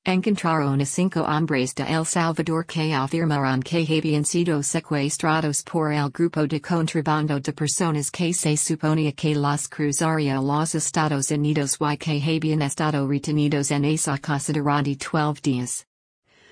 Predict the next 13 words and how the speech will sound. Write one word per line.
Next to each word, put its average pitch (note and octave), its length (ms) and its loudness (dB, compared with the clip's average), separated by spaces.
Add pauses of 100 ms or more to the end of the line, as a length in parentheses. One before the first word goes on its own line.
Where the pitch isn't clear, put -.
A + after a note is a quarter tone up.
(560)
Los F3 340 0
migrantes D#3 640 0
afirmaron D3 720 0
que D#3+ 260 0
el D#3 180 0
grupo D#3 380 0
de D3 120 -2
contrabandistas D#3 1000 0
exigía D3+ 540 -2
four E3 260 -2
thousand D#3 460 0
dollars D3 400 0
dólares D#3 580 0